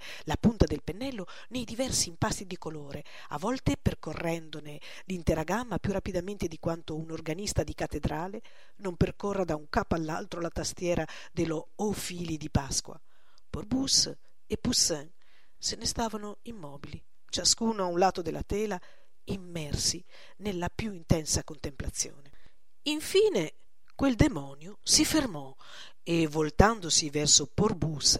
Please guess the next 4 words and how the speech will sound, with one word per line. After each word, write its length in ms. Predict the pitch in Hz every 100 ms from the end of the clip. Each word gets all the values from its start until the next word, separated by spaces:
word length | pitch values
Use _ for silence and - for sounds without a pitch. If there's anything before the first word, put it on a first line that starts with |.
| -
e 100 | -
Poussin, 560 | - 151 - - 143 165 - - - - - -
muti 560 | 175 190 151 - 151
d'ammirazione, 960 | - 170 165 151 147 - 247 277 202